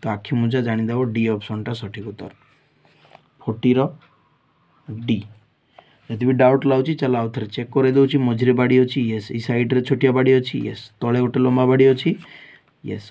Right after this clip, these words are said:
ଅଛି। ଦେଖ, ଫୋର୍ଟି ର ଡି। ଏଇ ଟାଇପ୍ର ଯଦି ପୁଣି ଚାରିଟା କୋଶ୍ଚେନ୍ ଠିକ୍ କରିବ, ଯେମିତି ଜେଏନ୍ଭିଏସ୍ଟି ଟ୍ୱେଣ୍ଟି ଟ୍ୱେଣ୍ଟି ରେଟ୍ ଆସିଥିଲା, ଏଇଟା ଟ୍ୱେଣ୍ଟି ଟ୍ୱେଣ୍ଟି ୱାନ୍ରେ। ଏମ୍ବେଡେଡ୍ ଫିଗର ପାର୍ଟ ଦଶରେ ଆସୁଛି, ଓକେ।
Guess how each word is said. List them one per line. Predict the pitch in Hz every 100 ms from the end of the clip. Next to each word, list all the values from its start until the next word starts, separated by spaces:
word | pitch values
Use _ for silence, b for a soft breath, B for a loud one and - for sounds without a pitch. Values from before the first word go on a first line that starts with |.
| -
ଅଛି। | 107 -
ଦେଖ, | - 104 101 - _ _ _ _ - _
ଫୋର୍ଟି | 107 104 107
ର | 131
ଡି। | 110 98 b b b b b 127
ଏଇ |
ଟାଇପ୍ର | 127 135 135 135
ଯଦି | 131 135
ପୁଣି | 151 143
ଚାରିଟା | 143 135 127 135
କୋଶ୍ଚେନ୍ | 135 - 127 117
ଠିକ୍ | 131 127
କରିବ, | 147 143 156
ଯେମିତି | 139 117 117 120
ଜେଏନ୍ଭିଏସ୍ଟି | 120 117 123 120 127
ଟ୍ୱେଣ୍ଟି | 120 117 127 120 - _ _
ଟ୍ୱେଣ୍ଟି | 120 113 113 139
ରେଟ୍ | 147 151
ଆସିଥିଲା, | 143 147 170
ଏଇଟା | 147 131
ଟ୍ୱେଣ୍ଟି | 117 113 113
ଟ୍ୱେଣ୍ଟି | 110 107 101
ୱାନ୍ରେ। | 101 98 98 101 B B B B B
ଏମ୍ବେଡେଡ୍ | 127 127 131 131
ଫିଗର | 147 131 147
ପାର୍ଟ | - 117 117
ଦଶରେ | 117 123 117 - 143 B B 110
ଆସୁଛି, | 113 - 143 170 170 - _ _ _
ଓକେ। | 120 -